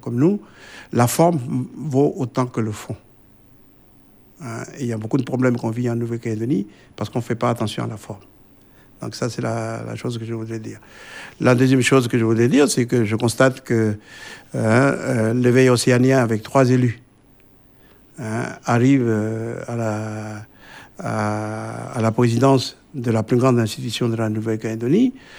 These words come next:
euh, ça pose question quand même, hein, sur, euh, euh, à la fois l'éthique qu'on porte en politique,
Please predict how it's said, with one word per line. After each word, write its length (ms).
euh, 220
ça 160
pose 180
question 420
quand 60
même, 200
hein, 220
sur, 440
euh, 260
euh, 320
à 100
la 100
fois 200
l'éthique 460
qu'on 100
porte 280
en 80
politique, 560